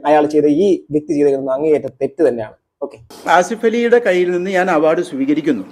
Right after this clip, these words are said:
Speaker 1: ഉം.
Speaker 2: മൊമന്റോ സ്വീകരിച്ചതിന് ശേഷം അതിന് മുന്നേ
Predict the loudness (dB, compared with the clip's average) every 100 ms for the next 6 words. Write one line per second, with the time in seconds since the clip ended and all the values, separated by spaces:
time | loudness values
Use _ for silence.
0 | -20 -20 -20 -14 -14 -14 -20 -4 0 2
1 | 2 -2 -10 -20 -20 _ -20 -20 -20 -6
2 | 0 4 4 4 0 -2 -2 -2 -2 -4
3 | -8 -12 _ _ -20 -20 -4 -2 2 2
4 | 0 -2 -6 -6 -8